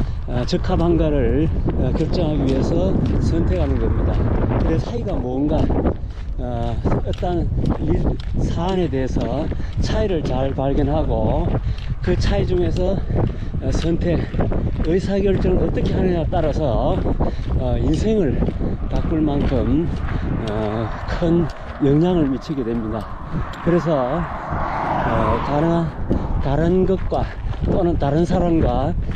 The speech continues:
차별화된 삶을 사는 것이 대단히 중요합니다. 그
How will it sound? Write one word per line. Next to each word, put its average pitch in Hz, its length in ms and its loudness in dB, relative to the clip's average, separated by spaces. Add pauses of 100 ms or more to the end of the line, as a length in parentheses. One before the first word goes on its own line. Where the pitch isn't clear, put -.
(120)
차별화된 185 1000 2
삶을 156 580 0 (280)
사는 165 540 2
것이 139 360 2
대단히 185 420 2
중요합니다. 156 720 2 (480)
그 175 200 2